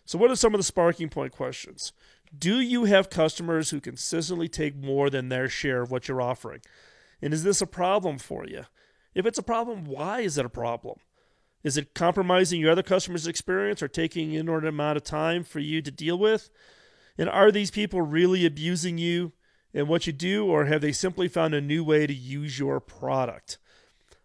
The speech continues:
Are they finding value you haven't anticipated, and are they showing you an unanticipated use that you could monetize?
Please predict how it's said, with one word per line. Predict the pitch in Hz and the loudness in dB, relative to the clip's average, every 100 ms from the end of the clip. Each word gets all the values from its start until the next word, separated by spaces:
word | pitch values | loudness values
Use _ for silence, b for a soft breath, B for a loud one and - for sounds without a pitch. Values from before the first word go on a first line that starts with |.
| b | b
Are | - | 0
they | 139 143 | 4 4
finding | 170 170 175 | 6 4 4
value | 151 160 170 | 4 6 6
you | 175 | 6
haven't | 170 | 4
anticipated, | 165 185 170 - 180 185 208 | 2 -2 -6 0 4 6 6
and | 185 | 4
are | 151 147 | 0 0
they | 151 147 | 2 2
showing | - - 175 185 165 | 0 4 6 6 4
you | 160 | 2
an | 147 | 0
unanticipated | - 175 180 202 185 180 190 170 175 170 156 | -4 -6 -2 -2 0 -2 -2 -2 2 2 2
use | 143 151 139 - - b b b b | 0 0 0 -6 -10 b b b b
that | 165 165 | 0 0
you | 139 160 | 2 0
could | 147 156 | 0 -4
monetize? | 139 135 131 - 123 107 - | -2 -2 -2 -4 -6 -8 -10